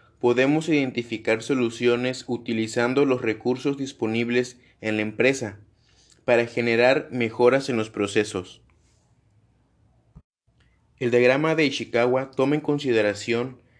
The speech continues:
las máquinas, los materiales, el entorno, los métodos y las medidas involucradas en la ejecución de los procesos.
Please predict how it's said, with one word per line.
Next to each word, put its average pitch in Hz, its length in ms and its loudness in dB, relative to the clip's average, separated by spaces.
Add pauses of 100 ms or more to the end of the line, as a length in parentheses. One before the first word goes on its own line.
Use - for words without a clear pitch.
(140)
las 107 240 -4
máquinas, 127 720 -2
los 107 200 -10
materiales, 113 920 -2 (240)
el 113 160 -2
entorno, 113 840 0 (240)
los 107 240 -2
métodos 143 720 0 (220)
y 127 80 -4
las 117 200 2
medidas 127 520 0
involucradas 123 920 2 (340)
en 127 100 -2
la 123 60 -2
ejecución 117 560 -2
de 131 100 2
los 127 140 -2
procesos. 110 720 0